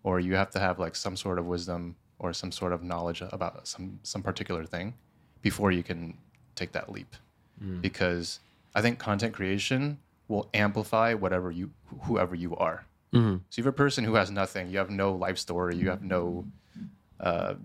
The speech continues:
Speaker 1: there's nothing interesting about it, it's gonna amplify zero,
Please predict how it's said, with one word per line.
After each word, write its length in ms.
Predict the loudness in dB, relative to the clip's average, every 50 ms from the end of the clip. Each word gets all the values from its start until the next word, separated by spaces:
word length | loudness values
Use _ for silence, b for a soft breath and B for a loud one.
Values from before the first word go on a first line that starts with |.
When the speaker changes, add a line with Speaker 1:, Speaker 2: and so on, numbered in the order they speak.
| -10 -10 0
Speaker 1:
there's 180 | 2 2 4 4
nothing 200 | 4 2 2 2
interesting 400 | 0 0 0 0 -2 -4 -4 -4
about 140 | -2 0 -2 -2
it, 200 | -2 _ _ -4
it's 80 | -2 0
gonna 160 | 0 0 0
amplify 440 | 0 0 0 0 0 0 0 -2 -2
zero, 400 | -4 -6 -6 -6 -6 -6 -10